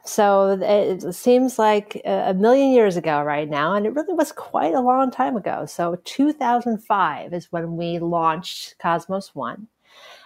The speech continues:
And of course, it was many years in the making. So we really can trace back our history in solar sailing,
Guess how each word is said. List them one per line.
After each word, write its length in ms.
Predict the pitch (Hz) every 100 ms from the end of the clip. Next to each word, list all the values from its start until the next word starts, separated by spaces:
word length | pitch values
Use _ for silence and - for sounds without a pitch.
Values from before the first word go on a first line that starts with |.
| -
And 100 | 190
of 140 | 185
course, 400 | - 208 202 185
it 80 | 202
was 180 | 190 196
many 280 | 226 277 240
years 200 | 226 -
in 80 |
the 60 | 170
making. 480 | 170 190 - 85 156
So 420 | - 190 175 170
we 160 | 175 185
really 280 | 196 262 294
can 180 | 226
trace 520 | 208 - 196 196 - - -
back 300 | 196 196 190 -
our 300 | 185 180 175
history 680 | - 262 - - 196 180
in 240 | 170 170 175
solar 320 | - 165 170
sailing, 560 | - 233 214 143 151